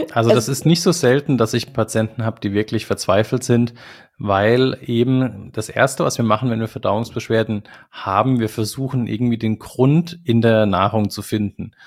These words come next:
Speaker 1: Und es gibt
Speaker 2: Mhm.
Speaker 1: einfach halt doch darüber hinausgehend sehr viel andere Gründe, die halt die Verdauungsbeschwerden auch mit begünstigen können. Du hast gerade
Speaker 2: Mhm.
Speaker 1: übrigens wahrscheinlich so das Paradebeispiel von, <laughs> ähm,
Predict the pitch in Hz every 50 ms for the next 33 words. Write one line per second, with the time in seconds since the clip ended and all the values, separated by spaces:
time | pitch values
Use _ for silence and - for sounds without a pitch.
0 | - - - _ _ - 110 123 123 - 220 214 208 202 214 214 - - - 107
1 | 117 123 - 139 131 - - 120 120 120 - - 123 - - - _ _ - 113
2 | 113 117 117 117 113 101 113 110 104 98 95 110 131 135 135 - - 117 113 113
3 | 110 113 120 135 135 131 - _ - - - - - 113 113 - - 117 117 123
4 | 165 185 180 127 107 - - 113 110 110 107 123 147 147 - - - - _ _
5 | _ - 120 117 127 127 120 120 - 113 117 120 - - 113 104 - 110 113 101
6 | 104 107 - - 113 - 113 107 104 104 - 101 104 - 110 104 - - 101 101
7 | 101 110 113 - - 104 98 - - - 90 90 95 _ _ - - - - _
8 | _ - 117 120 - - 135 127 131 208 - - - - 131 123 127 117 - 120
9 | 113 120 120 120 120 - 123 120 110 110 - - - - _ _ _ _ _ -
10 | 117 110 107 104 107 117 127 139 131 117 110 110 117 123 - - - 120 120 123
11 | 123 - - - 117 110 110 110 107 95 - - 160 - - - - - - -
12 | - - - _ - 113 117 113 113 113 113 113 113 113 113 113 110 110 107 107